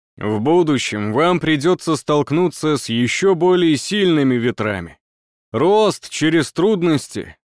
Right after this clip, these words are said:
то, что будет с вами до вашей старости». «Фу, мы должны учиться даже в старости. Ужасно!»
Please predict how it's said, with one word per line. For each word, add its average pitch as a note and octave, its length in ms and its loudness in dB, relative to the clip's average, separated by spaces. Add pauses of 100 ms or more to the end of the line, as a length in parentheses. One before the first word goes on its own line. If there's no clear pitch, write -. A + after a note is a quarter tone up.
(120)
то, C#3+ 260 2
что B2+ 200 -2
будет B2+ 340 0
с - 100 -12
вами C3+ 380 2
до B2 180 2
вашей C3 360 0
старости». - 760 -2 (400)
«Фу, B3 460 2
мы F#3 240 2
должны A#3 480 0
учиться A3+ 540 -2
даже F#3+ 320 0
в C#3 60 -10
старости. B3 720 -2 (160)
Ужасно!» A#3 760 0